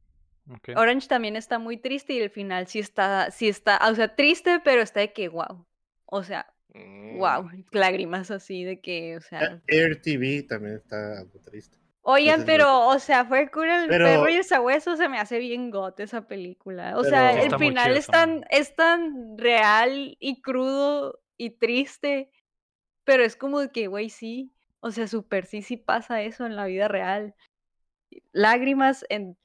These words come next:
Speaker 3: este, y todo, así, no sé, me llega en el alma ese final, o sea, no, está muy got, véanlo. Si nunca lo han visto ya de grandes, deberían verlo. Está,
Speaker 2: Ok.
Speaker 3: está triste, y, pero chilo.
Speaker 2: ¿Tokio
Speaker 1: Yo te digo
Speaker 2: ocho punto uno?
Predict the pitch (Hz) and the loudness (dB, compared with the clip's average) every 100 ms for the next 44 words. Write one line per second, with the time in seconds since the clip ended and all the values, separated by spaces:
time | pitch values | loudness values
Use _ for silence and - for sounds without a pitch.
0 | - 202 190 _ 202 180 175 175 170 170 | -12 -10 -10 _ -6 -4 -4 -6 -10 -14
1 | - 185 - 180 180 180 185 180 - _ | -14 -10 -2 0 0 -2 -4 -8 -10 _
2 | - 185 - 170 170 _ _ - 208 202 | -8 -8 -6 -8 -8 _ _ -8 -6 -2
3 | 190 190 190 214 185 170 175 185 202 - | -2 -4 -6 -4 -2 -2 -4 -8 -6 -4
4 | 175 185 - 170 170 - 175 165 160 180 | -4 -6 -8 -10 -12 -12 -10 -10 -12 -16
5 | - _ _ _ 196 - 175 180 180 175 | -20 _ _ _ -10 -8 -6 -4 -2 -2
6 | 160 180 185 185 175 175 - - - - | -2 0 2 2 -2 -8 -14 -20 -20 -20
7 | _ - 240 233 240 302 269 214 240 - | _ -2 2 4 4 4 4 2 -2 2
8 | 285 269 240 220 208 233 254 302 302 285 | 6 6 6 4 4 4 4 2 2 0
9 | 233 190 185 175 175 175 180 202 202 _ | 0 -2 -6 -8 -12 -12 -16 -18 -20 _
10 | 190 - 170 165 160 165 _ _ _ _ | -16 -12 -10 -10 -12 -18 _ _ _ _
11 | _ _ 123 156 - 185 - 180 - - | _ _ -12 -12 -6 -6 -6 -10 -12 -14
12 | 190 185 _ - 190 170 - 175 160 165 | -16 -16 _ 0 0 0 -4 -8 -8 -12
13 | _ 277 262 _ _ _ _ _ _ _ | _ -20 -20 _ _ _ _ _ _ _
14 | _ _ 156 - 160 151 156 147 151 156 | _ _ -6 -4 -2 -2 -2 -4 -4 -4
15 | 139 170 | -4 -6